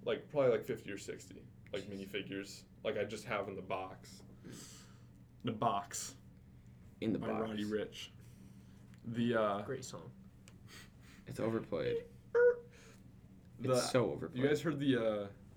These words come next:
Speaker 1: is it the Indian version of that?
Speaker 2: Oh, yeah.
Speaker 1: Hajj to Kupa to
Speaker 2: <laughs> That
Speaker 1: La.
Speaker 2: one's even better, bro.
Speaker 1: It actually is. The Drip Report,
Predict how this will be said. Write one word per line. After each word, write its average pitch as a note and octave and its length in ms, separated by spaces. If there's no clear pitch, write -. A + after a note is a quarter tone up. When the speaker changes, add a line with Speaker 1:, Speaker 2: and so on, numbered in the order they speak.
Speaker 1:
is A#2 100
it A#2+ 80
the A2+ 100
Indian E3+ 320
version F3 300
of F3 80
that? F3+ 320
Speaker 2:
Oh, A2+ 200
yeah. G#2 240
Speaker 1:
Hajj F#3 320
to - 80
Kupa C4+ 360
to C4+ 100
Speaker 2:
<laughs> - 1160
That A2 60
Speaker 1:
La. A#2 60
Speaker 2:
one's C3 220
even A2+ 240
better, G2 320
bro. G2 220
Speaker 1:
It C#3+ 280
actually C3+ 400
is. G#2+ 420
The A#2 540
Drip C#3 260
Report, F#3+ 560